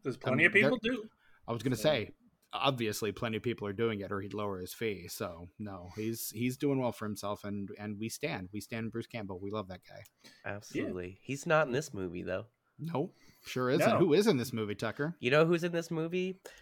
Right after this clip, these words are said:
Speaker 2: Tell me.
Speaker 3: Um, Russell, Russell Striner's in this movie, and if you don't know who that is, that's the original Johnny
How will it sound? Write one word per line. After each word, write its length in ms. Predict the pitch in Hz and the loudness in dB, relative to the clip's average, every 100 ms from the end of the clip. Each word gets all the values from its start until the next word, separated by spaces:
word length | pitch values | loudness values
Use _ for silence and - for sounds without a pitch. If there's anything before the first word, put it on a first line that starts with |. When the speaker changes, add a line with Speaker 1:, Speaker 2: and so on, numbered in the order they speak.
| - | -6
Speaker 2:
Tell 140 | - 127 | 2 8
me. 60 | |
Speaker 3:
Um, 260 | 120 113 107 | 8 8 2
Russell, 520 | 117 123 - 165 143 | 6 6 8 4 4
Russell 300 | 135 160 190 | 4 4 2
Striner's 640 | - - 120 151 110 87 95 | 0 6 8 8 6 2 -4
in 80 | 90 | -6
this 200 | 87 101 | -8 -6
movie, 360 | 95 87 90 | -4 -4 -4
and 80 | 90 | -4
if 80 | 101 | -4
you 80 | 110 | 0
don't 160 | 120 | 2
know 100 | 120 | 2
who 140 | 123 127 | 0 2
that 220 | 117 107 | 2 2
is, 160 | 107 101 | 0 0
that's 240 | 110 - | -2 0
the 160 | 151 131 | -2 0
original 480 | 110 110 131 123 | 0 -2 0 -2
Johnny 580 | 113 107 95 92 87 - | 0 2 4 2 -2 -8